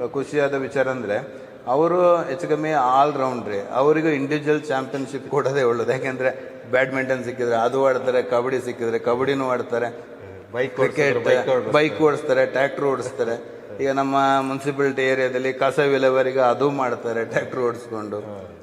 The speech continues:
Speaker 1: ಅಲ್ವಾ? ಎಲ್ಲದರಲ್ಲೂ ಅವರು, ಅದಕ್ಕೆ ಅವರು ಇಂಡಿವಿಜುವಲ್ ಚಾಂಪಿಯನ್ ಅಂತಲೇ ಹೇಳ್ಬೇಕು ಅವರಿಗೆ, ಆಲ್‌ರೌಂಡರ್ ಮತ್ತೆ ಅವರು.
Speaker 2: ಆಲ್‌ರೌಂಡರ್.
Speaker 1: ಅದಕ್ಕೆ ಇಂಡಿವಿಜುವಲ್ ಚಾಂಪಿಯನ್ ಸಿಗೋದಲ್ವಾ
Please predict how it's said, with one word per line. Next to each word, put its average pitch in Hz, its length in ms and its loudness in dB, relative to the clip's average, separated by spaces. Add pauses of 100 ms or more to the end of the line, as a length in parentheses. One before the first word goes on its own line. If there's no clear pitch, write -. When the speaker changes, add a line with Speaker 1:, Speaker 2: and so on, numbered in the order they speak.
(200)
Speaker 1:
ಅಲ್ವಾ? 104 460 -4
ಎಲ್ಲದರಲ್ಲೂ 170 540 0
ಅವರು, 160 280 6
ಅದಕ್ಕೆ 143 300 0
ಅವರು 135 280 2
ಇಂಡಿವಿಜುವಲ್ 135 600 -2
ಚಾಂಪಿಯನ್ 127 400 -2
ಅಂತಲೇ 127 280 -4
ಹೇಳ್ಬೇಕು 110 480 0
ಅವರಿಗೆ, 107 260 -4
ಆಲ್‌ರೌಂಡರ್ 120 640 0
ಮತ್ತೆ 104 280 -10
ಅವರು. 101 120 -2
Speaker 2:
ಆಲ್‌ರೌಂಡರ್. 98 380 -8
Speaker 1:
ಅದಕ್ಕೆ 123 280 -2
ಇಂಡಿವಿಜುವಲ್ 123 420 -4
ಚಾಂಪಿಯನ್ 117 380 -4
ಸಿಗೋದಲ್ವಾ 101 560 -6